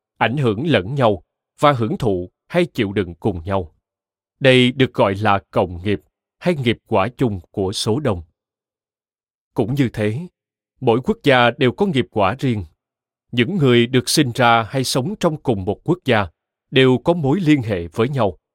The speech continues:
hay cùng chung cộng nghiệp. Cộng nghiệp của một quốc gia không chỉ riêng cho con người,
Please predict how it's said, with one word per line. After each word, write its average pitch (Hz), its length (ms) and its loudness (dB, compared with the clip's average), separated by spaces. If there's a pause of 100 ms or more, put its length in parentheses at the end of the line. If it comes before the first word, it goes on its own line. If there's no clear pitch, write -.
(300)
hay 185 180 0
cùng 113 340 -2
chung 131 300 2
cộng 90 280 -2
nghiệp. 101 180 -4 (920)
Cộng 98 260 0
nghiệp 117 200 0 (120)
của 131 120 0
một 143 240 -2
quốc 135 220 2
gia 107 240 2 (340)
không 190 200 0
chỉ 127 220 -2
riêng 135 360 0
cho 160 100 2
con 147 280 0
người, 98 280 0